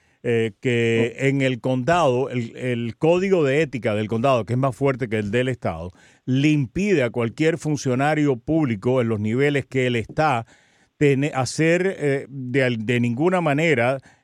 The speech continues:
Speaker 1: eh, pues, eh, permitir que un familiar de él haga negocio donde él está. Esto lo dice Arrojo.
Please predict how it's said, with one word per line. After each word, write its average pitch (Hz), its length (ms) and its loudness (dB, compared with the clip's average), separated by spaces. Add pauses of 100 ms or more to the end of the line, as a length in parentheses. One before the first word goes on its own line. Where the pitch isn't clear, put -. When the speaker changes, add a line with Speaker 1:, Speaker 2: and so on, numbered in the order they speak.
Speaker 1:
eh, 120 160 -2
pues, 120 440 0
eh, 120 100 2
permitir 131 580 0
que 139 240 0
un 165 260 0
familiar 135 760 0
de 110 520 -2
él 151 400 0
haga 139 280 2
negocio 147 640 2
donde 117 560 0
él 113 80 0
está. 110 420 0
Esto 165 180 0
lo 160 100 0
dice 160 200 -2
Arrojo. 117 500 -2